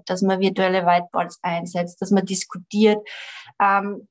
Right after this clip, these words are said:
ich kenne auch Vortragende, die geben eine Aufgabenstellung und sagen, jetzt geht's mal eine Runde um den Block spazieren und denkt drüber nach und wenn ihr dann zurückkommt, dann diskutieren wir das. Ähm,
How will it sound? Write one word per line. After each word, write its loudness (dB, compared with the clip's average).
ich 0
kenne 2
auch -2
Vortragende, -4
die -14
geben -4
eine 0
Aufgabenstellung -4
und 0
sagen, -2
jetzt -8
geht's -10
mal 0
eine -2
Runde 0
um 0
den -2
Block -6
spazieren -4
und -4
denkt -6
drüber -2
nach -4
und -10
wenn -2
ihr 2
dann 0
zurückkommt, -2
dann 2
diskutieren -4
wir 2
das. -2
Ähm, -4